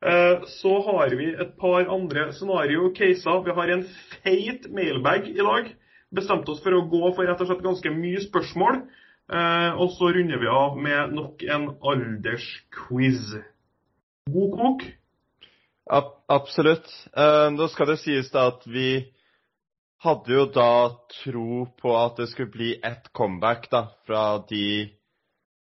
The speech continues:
Speaker 2: eh, de lagene som lå under etter, eh, etter første kamp.
Speaker 1: Port-,
Speaker 2: Vi nevnte
Speaker 1: Porto gikk videre, det er greit.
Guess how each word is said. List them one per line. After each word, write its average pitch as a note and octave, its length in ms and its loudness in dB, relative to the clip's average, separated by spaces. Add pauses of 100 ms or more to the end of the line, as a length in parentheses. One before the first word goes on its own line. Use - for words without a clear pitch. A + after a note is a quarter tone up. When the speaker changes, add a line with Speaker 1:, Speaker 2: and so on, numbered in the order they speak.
Speaker 2:
eh, A#2 460 0 (100)
de A#2 160 -2
lagene G2+ 400 0
som G#2+ 320 -6
lå G#2 240 0
under G2 320 -2
etter, G#2 800 -4
eh, G#2 440 0 (200)
etter A2 280 -2
første G#2+ 560 0
kamp. B2 240 2
Speaker 1:
Port-, E3+ 160 2
Speaker 2:
Vi B2+ 80 2
nevnte B2 240 4
Speaker 1:
Porto B2 160 4
gikk E3+ 160 0
videre, B2 320 -2
det C3+ 80 -4
er C3+ 80 -8
greit. A#2+ 200 -10